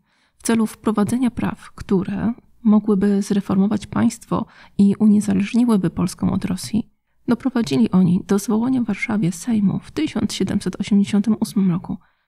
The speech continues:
Był to Sejm niezwykły, ponieważ o ile inne Sejmy trwały zaledwie parę tygodni,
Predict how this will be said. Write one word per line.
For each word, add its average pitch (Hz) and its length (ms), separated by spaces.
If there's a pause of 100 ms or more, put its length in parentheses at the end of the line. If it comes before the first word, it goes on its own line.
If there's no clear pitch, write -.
(460)
Był 190 240
to 196 160
Sejm 180 380
niezwykły, 214 640 (180)
ponieważ 214 760
o 202 140
ile 190 240 (160)
inne 240 400
Sejmy 226 440
trwały - 460
zaledwie 202 380
parę 165 260
tygodni, 175 540